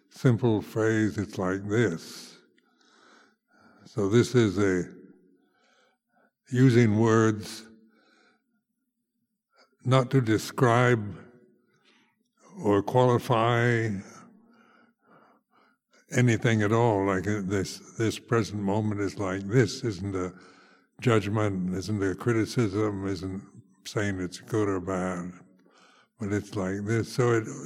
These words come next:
it's a mind, it opens us to the present moment. It doesn't define it. This is important to, to recognize that,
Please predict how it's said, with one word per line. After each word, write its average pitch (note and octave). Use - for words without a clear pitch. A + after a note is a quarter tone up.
it's A2
a A#2+
mind, A#2+
it B2
opens B2
us E2
to B2
the F#2+
present G2+
moment. F2+
It A#2
doesn't B2
define A2+
it. D#2+
This C3+
is C3
important A#2+
to, G2
to A2+
recognize G2
that, G2